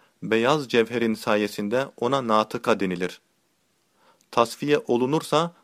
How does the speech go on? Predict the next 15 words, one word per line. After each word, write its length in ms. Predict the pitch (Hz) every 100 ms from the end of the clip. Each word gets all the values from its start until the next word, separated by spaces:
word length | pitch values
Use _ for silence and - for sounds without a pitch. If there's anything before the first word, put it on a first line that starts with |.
| _
maddenin 540 | 101 110 117 131 151 -
içini 400 | 117 - 143 -
keşfedebilir. 800 | 147 - 104 95 90 90 - _ _ _ _ _ _ _ _ _ 117
Nefsi 340 | 117 - 170
natıkanın 640 | 127 123 - - 123 147
kök 340 | - 170 170 123
itibarıyla 880 | 117 120 110 107 107 101 127 147 -
iki 220 | - 170
kuvveti 520 | - 123 110 110 143
vardır. 400 | 107 95 90 87 - _ _ _ _ _ _ _ _ _ -
Bir, 300 | 113 104 - _ _ _ _ _ _ -
akile 520 | 110 117 - 147 151
kuvvetidir. 720 | - 110 101 98 92 87 - _ _ _ _ _ _ _ _ _ -
Akile 460 | 110 110 160 175
kuvvetinde 800 | 190 151 123 113 110 101 127